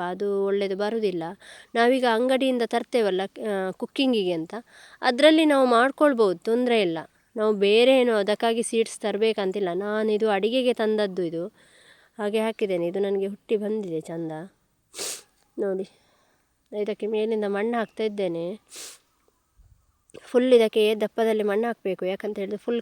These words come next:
ಕವರ್ ಆಗ್ಬೇಕದು. ಮಣ್ಣಿನ ಮೇಲೆ ಇರ್ಬಾರ್ದು, ಮಣ್ಣಿನ ಮೇಲೆ ಇದ್ರೆ ಒಂದು ಗೆಲ್ಲು ಬರುವಾಗ, ಅದ್ರದ್ದು ಒಂದು ಎಲೆ ಆಗುವಾಗ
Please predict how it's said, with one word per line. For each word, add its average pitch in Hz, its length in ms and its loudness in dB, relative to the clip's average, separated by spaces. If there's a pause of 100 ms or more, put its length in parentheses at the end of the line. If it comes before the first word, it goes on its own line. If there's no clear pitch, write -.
ಕವರ್ 220 280 0
ಆಗ್ಬೇಕದು. 175 440 -6 (600)
ಮಣ್ಣಿನ 254 300 6 (100)
ಮೇಲೆ 262 260 8
ಇರ್ಬಾರ್ದು, 208 440 2
ಮಣ್ಣಿನ 240 280 2 (100)
ಮೇಲೆ 247 240 2
ಇದ್ರೆ 180 200 -4 (540)
ಒಂದು 302 320 6 (120)
ಗೆಲ್ಲು 262 300 6
ಬರುವಾಗ, 233 420 4
ಅದ್ರದ್ದು 208 340 2
ಒಂದು 262 180 2 (100)
ಎಲೆ 226 160 2 (100)
ಆಗುವಾಗ 233 380 0